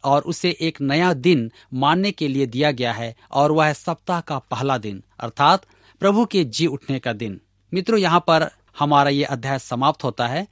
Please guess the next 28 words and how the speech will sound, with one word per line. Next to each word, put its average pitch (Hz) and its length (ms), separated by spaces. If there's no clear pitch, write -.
लेकिन 170 300
हम 185 100
अपने 160 280
अध्ययन 151 320
को 156 140
निरंतर 147 400
आगे 135 300
बढ़ाते 135 480
हुए 117 260
अध्याय 135 360
बत्तीस 160 420
से 156 140
अपने 135 300
अध्ययन 131 280
को 131 120
जारी 120 300
रखेंगे, 107 500
जिसमें 214 380
हम 135 280
सोने 156 380
का 131 180
बछड़ा, 139 520
व्यवस्था 151 500
का 156 140
उल्लंघन, 143 640
मूसा 180 360
की 156 180
विनती 156 540